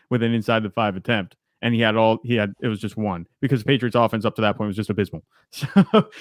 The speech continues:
they didn't really have any goal line attempts to go around. So I think that there's, you can still hold out on Ramondre Stevenson maybe getting some of those points, even if it's not, even if he's not scoring touchdowns, he could have those opportunities come up too.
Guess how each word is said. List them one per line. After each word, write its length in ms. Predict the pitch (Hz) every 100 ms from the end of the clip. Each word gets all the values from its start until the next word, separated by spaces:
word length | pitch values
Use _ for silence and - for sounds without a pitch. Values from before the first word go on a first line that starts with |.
| 226
they 80 | 165
didn't 100 | 175
really 220 | 175 180 156
have 360 | 170 165 151 143
any 220 | 151 139
goal 220 | 147 143
line 180 | 139 131
attempts 260 | 139 127 139
to 60 |
go 120 | 127
around. 300 | 117 117 104 - _
So 140 | - -
I 100 | 175
think 220 | 240 247
that 200 | 247 170
there's, 360 | 175 156 - -
you 180 | 170 170
can 180 | 190
still 340 | - - 190 180
hold 300 | 170 175 139
out 320 | 127 165 - _ _ 131
on 80 |
Ramondre 400 | 139 131 139 143
Stevenson 480 | - 139 143 139 139
maybe 240 | 123 127 113
getting 440 | 113 113 127 165
some 220 | - 180
of 80 | 190
those 180 | 196 190
points, 420 | - 196 208 - _ _ -
even 180 | 208
if 140 | 233 214
it's 160 | -
not, 260 | 180 175 165 _ _ _ _ _ -
even 160 | 226
if 80 | 220
he's 100 | 202
not 140 | 202
scoring 180 | - 175
touchdowns, 340 | 170 160 127 - _
he 100 | 147
could 200 | - 160
have 260 | 156 156 139
those 240 | 135 123 -
opportunities 600 | 139 131 - 143 127 113
come 160 | - 123
up 160 | 117
too. 260 | - 139